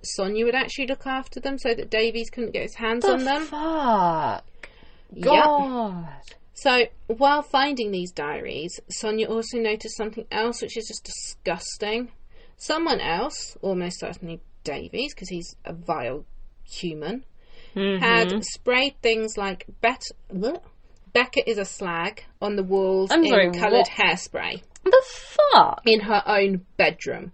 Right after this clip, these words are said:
Speaker 2: What the fuck?
Speaker 1: <sighs> It looked like Becca had tried to clean them off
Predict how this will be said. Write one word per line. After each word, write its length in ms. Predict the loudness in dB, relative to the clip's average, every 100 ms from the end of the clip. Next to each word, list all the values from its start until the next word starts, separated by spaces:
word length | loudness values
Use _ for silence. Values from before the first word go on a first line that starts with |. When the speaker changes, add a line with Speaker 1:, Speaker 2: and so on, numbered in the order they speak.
| -4
Speaker 2:
What 520 | 4 8 8 8 4
the 120 | 4
fuck? 920 | 4 -6 -20 -10 4 6 6 2 -8 -14 -10 -4
Speaker 1:
<sighs> 80 | -2 -4 -10 0
It 160 | 4 4
looked 320 | 2 0 0
like 240 | 0 0 2
Becca 280 | 0 2
had 160 | -4 -4
tried 280 | -4 -2 -2
to 60 | -6
clean 260 | -2 0 0
them 120 | -2
off 380 | -2 -2 -2